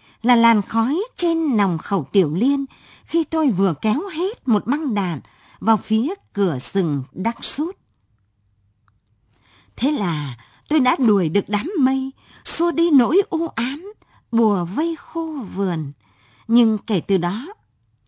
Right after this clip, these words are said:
tôi mắc phải một hội chứng lạ. Thỉnh thoảng, đang đi trên đường, tôi lại muốn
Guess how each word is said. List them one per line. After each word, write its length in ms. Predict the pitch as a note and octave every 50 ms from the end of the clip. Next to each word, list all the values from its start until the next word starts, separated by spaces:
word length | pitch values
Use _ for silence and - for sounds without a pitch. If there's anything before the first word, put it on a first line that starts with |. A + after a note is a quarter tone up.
| _ -
tôi 200 | A3 G3 F#3+ F#3
mắc 220 | F#3+ A3+ F#4 - _
phải 300 | _ - F#3 E3 D3+ C#3
một 240 | C#3 D#3+ E3 - -
hội 220 | D#3 G3+ F3 - - _
chứng 340 | - F#3+ G3 F#3 B3 D#4+ F#4 D4+
lạ. 360 | F#3+ F#3 F#3 E3 D3+ C3+ - _ _ _ _ _ _ _ _ _ _ _ _ _ _ _ _ _ _ _ _ _ _ _ _ _ _ _ -
Thỉnh 240 | - A3 A#3 F#3+ D3+
thoảng, 440 | - - G3+ F#3 F3 D#3+ D3 C#3 C#3 - _ _ _ _ _ _ -
đang 260 | A3 A#3 A#3 A3+ G#3
đi 160 | B3 A#3+ A3+
trên 280 | - - B3 A#3+ A3+ G3+
đường, 340 | G3 F#3+ F3+ E3+ E3 C#3 C3+ - _ _ _ _ _ _ _ _ _ -
tôi 120 | D#4 D#4
lại 160 | B3+ A#3 F3+
muốn 260 | - G#3 A3+ B3+ F4